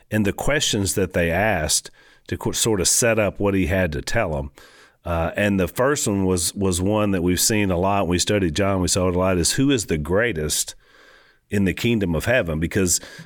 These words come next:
again, I think it betrays a little bit of their misunderstanding. They're still kinda got this idea that Jesus is gonna be, have this earthly kingdom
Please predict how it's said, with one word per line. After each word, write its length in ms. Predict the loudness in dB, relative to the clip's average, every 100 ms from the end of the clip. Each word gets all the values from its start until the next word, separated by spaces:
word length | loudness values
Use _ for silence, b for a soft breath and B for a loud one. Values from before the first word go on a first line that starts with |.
| -8
again, 380 | -4 0 0 0
I 80 | 0
think 220 | -2 -2
it 180 | -4 -2
betrays 600 | -2 0 0 2 2 2
a 60 |
little 220 | 2 2 2
bit 200 | 2 2
of 140 | 2
their 140 | 0
misunderstanding. 1080 | 2 2 2 0 0 0 0 0 0 0 0
They're 100 | 0
still 260 | 0 0 0
kinda 240 | 0 0
got 200 | 0 0
this 180 | 0 2
idea 500 | 2 2 2 2 2
that 260 | 0 -2 -4 B B B B B
Jesus 500 | -2 0 2 0 0
is 120 | 0
gonna 240 | 0 -2 0
be, 280 | 2 2
have 220 | 2 -2 0
this 240 | -2 -2 -2
earthly 340 | -2 0 -2
kingdom 680 | -2 -2 0 2 0 -2 -6